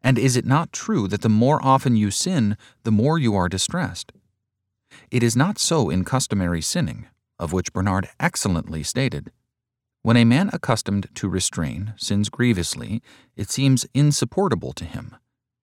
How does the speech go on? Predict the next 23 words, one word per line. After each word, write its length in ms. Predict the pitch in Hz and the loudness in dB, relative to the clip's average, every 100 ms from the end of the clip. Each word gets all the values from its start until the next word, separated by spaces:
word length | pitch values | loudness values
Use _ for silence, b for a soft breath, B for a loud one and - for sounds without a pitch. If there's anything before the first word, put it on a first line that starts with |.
| - | -2
Yes, 320 | 131 123 - B B | 0 0 -2 B B
he 100 | - | -2
seems 320 | 135 170 156 - | 0 2 2 0
to 120 | 135 | -2
descend 500 | 113 - 135 135 127 | -2 0 2 4 2
alive 500 | 117 107 127 101 80 | 0 0 0 -2 -2
into 240 | 95 92 85 | -4 -6 -4
hell. 400 | 139 104 87 - _ _ _ _ _ _ _ 139 | -4 -4 -8 -14 _ _ _ _ _ _ _ 2
In 180 | 139 | 4
process 460 | 131 170 170 131 - | 4 2 4 2 0
of 80 | 104 | -4
time, 340 | - 80 85 | -2 -2 -2
it 100 | 117 | -2
seems 360 | - 113 95 92 | 2 2 2 2
not 320 | 123 139 - | 4 4 0
insupportable, 840 | - 85 - 73 73 76 - 160 b b b | -4 -4 -4 -8 -10 -10 -6 -6 b b b
but 140 | - 92 | -10 -8
heavy, 480 | - 180 76 78 - _ _ - | -2 -2 -2 -8 -16 _ _ -4
and 320 | 90 87 - | 0 0 -2
between 480 | 104 - 165 143 135 | -4 0 4 4 6
insupportable 800 | 113 104 101 - 139 95 85 98 | 4 2 0 2 2 2 -2 -2
and 160 | 90 87 | -4 -4
heavy, 400 | 190 127 90 | -2 -2 -2